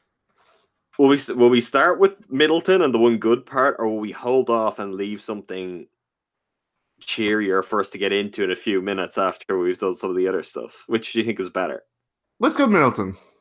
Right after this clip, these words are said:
Speaker 1: Okay. Everyone, you've got Jordan to blame if by the end of the episode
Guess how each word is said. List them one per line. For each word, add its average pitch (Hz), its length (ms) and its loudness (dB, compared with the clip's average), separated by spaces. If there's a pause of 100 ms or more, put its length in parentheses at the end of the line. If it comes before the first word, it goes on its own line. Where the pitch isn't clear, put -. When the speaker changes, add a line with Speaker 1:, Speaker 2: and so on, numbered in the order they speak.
(340)
Speaker 1:
Okay. 95 520 -4 (1500)
Everyone, 117 440 4
you've 104 160 0
got 101 180 -2
Jordan 123 340 4
to 135 60 0
blame 107 320 0
if 95 100 -10
by 104 80 -2
the 95 160 -8
end 110 300 -2
of 101 80 -6
the 95 140 0
episode 85 680 -2